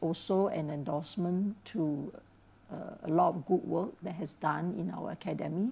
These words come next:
Valencia C F is being ranked as one of the top six best academies among the major European league. So I think it is a commitment that, uh, we are showing to the talent that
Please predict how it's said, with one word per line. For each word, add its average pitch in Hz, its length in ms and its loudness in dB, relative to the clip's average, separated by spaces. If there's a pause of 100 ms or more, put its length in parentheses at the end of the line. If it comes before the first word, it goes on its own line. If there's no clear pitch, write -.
(140)
Valencia 202 420 4
C 240 280 4
F 226 440 2
is 160 180 0
being 190 300 4
ranked 180 540 4
as 147 400 -2
one 165 280 2
of 147 180 -4
the 156 200 -4
top - 320 -2
six - 760 -2 (100)
best 160 340 4
academies 170 840 -4
among 151 680 -2 (220)
the - 80 -8
major 151 720 -2
European 147 600 -4
league. - 300 -8 (120)
So - 260 -2
I 156 120 -2
think 196 300 2
it 190 240 2
is - 460 2 (160)
a 143 560 0 (280)
commitment 180 760 0 (380)
that, - 480 -8 (260)
uh, 139 200 -2
we 151 200 -2
are 147 80 -4
showing 185 560 2
to - 140 -2
the 160 100 -2
talent 170 540 0
that 156 120 -2